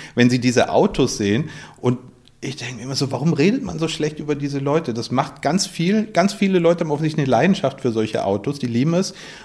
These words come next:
Und wir, wir sprechen immer schlecht darüber. Warum? Was hat, es macht einfach Spaß, einfach Erfüllen eines Traums. Und aus den Verhältnissen, aus denen ich komme, ähm, es gab für mich,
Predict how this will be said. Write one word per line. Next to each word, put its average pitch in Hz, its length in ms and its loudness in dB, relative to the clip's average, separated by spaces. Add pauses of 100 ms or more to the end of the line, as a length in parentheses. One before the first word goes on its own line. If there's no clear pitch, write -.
Und 131 440 0
wir, 127 120 4 (180)
wir 131 140 2
sprechen 156 320 2
immer 139 180 2
schlecht 104 320 -2
darüber. 107 340 0
Warum? 151 460 2 (560)
Was - 180 -2
hat, 139 200 -2 (560)
es 135 140 -4
macht 147 260 -4
einfach 170 260 0
Spaß, 143 240 0
einfach 127 220 -2
Erfüllen 151 300 4
eines 135 260 -2
Traums. 104 460 0 (280)
Und 123 280 -2
aus 120 200 -4
den 127 140 -2
Verhältnissen, 151 680 0
aus 120 180 -4
denen 123 180 0
ich 98 160 -6
komme, 160 420 2 (460)
ähm, 120 640 2 (540)
es 127 160 0
gab 131 240 2
für 160 80 2
mich, 156 340 2